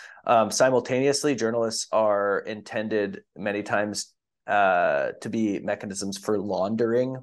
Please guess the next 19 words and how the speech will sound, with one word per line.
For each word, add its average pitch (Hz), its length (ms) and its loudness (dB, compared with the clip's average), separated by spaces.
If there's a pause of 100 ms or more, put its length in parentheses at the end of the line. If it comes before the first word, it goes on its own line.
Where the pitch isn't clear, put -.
bad 107 240 2
quality 107 380 0
content 104 600 -4 (540)
in 131 400 0
the 117 120 0 (120)
today's 110 380 0
world 110 480 2
with 110 160 0
the 110 80 -8
twenty-four 104 460 -2
hour 95 160 0
news 143 320 0
cycle, 113 840 2
all 113 160 -2
the 98 80 -4
pressures 113 400 -6
upon 104 420 -2
the 98 80 -4
journalistic 98 800 -4